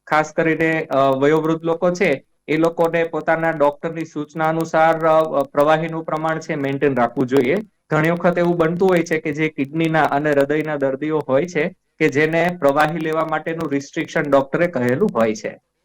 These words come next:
તો એ પ્રવાહીનું જે રિસ્ટ્રિક્શન છે એ ઉનાળાના સમયમાં થોડું વધારે લૂઝ મૂકી અને થોડું એક્સ્ટ્રા પાણી પીવા માટેની સગવડ કરવી જોઈએ.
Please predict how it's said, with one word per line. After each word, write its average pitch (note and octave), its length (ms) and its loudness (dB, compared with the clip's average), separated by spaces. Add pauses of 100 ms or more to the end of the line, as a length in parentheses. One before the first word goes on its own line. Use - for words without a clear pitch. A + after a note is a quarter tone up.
તો E3+ 120 4
એ E3+ 140 6
પ્રવાહીનું F3+ 600 4
જે F3+ 120 0
રિસ્ટ્રિક્શન F3+ 640 -4
છે F3+ 140 -2
એ E3+ 260 2
ઉનાળાના E3 540 4
સમયમાં E3+ 680 0
થોડું E3 420 -2
વધારે D3 320 2
લૂઝ D3 380 -2
મૂકી F3 280 -2
અને D#3 180 -2
થોડું D#3+ 340 0
એક્સ્ટ્રા D3 420 0
પાણી D#3 280 -4
પીવા D#3 300 -4
માટેની D3 420 -4
સગવડ C#3 340 0
કરવી C3 360 -4
જોઈએ. G#2+ 360 -2